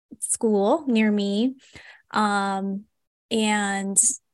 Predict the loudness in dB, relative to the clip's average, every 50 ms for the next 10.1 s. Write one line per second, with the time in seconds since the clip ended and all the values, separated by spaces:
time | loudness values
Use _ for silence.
0 | _ -4 -2 0 2 2 2 2 2 2 0 -2 -4 -4 -6 -6 -6 -6 -6 -6
1 | -8 -6 -4 -4 -4 -4 -4 -6 -6 -2 -2 0 0 0 0 0 0 0 0 0
2 | -2 -4 -4 -6 -6 -2 0 2 4 4 4 2 4 2 4 6 6 6 6 6
3 | 6 4 2 2 0 -2 -6 -10 -8 -6 -4 -4 -2 -2 -2 -4 -4 -4 -6 -6
4 | -8 -10 -12 -14 -14 -14 -14 -12 -12 -10 -8 -6 -6 -6 -4 -4 -4 -4 -4 -6
5 | -6 -6 -6 -4 -4 -6 -6 -8 -10 -14 _ _ _ _ _ _ _ _ _ _
6 | _ _ _ _ _ _ _ _ -4 -4 -2 -4 -4 -8 -10 -10 -10 -12 -12 -12
7 | -16 -20 -20 -20 -20 -20 -20 _ -4 -2 0 0 0 0 -2 -2 -4 -4 -6 -8
8 | -8 _ _ _ _ _ _ _ _ _ _ -2 2 4 6 6 8 8 6 6
9 | 4 2 4 4 4 4 4 2 0 0 -2 0 0 0 2 2 2 2 2 2
10 | 0 -2